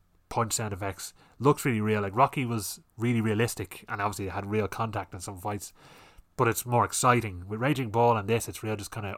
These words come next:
ugly and gritty. And there's no score at all during the boxing match. It's just really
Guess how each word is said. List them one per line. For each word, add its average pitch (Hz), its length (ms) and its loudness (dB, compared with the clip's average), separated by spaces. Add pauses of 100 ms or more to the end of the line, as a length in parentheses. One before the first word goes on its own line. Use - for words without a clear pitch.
ugly 110 360 0
and 90 180 -10 (220)
gritty. 110 380 -2 (680)
And 110 120 -4
there's 104 140 -2
no 139 280 8
score 120 580 4
at 104 80 -4
all 98 220 2
during 98 200 -6
the 92 60 -6
boxing 95 320 -2
match. - 340 -10 (120)
It's - 80 -16
just - 200 -8
really 113 560 0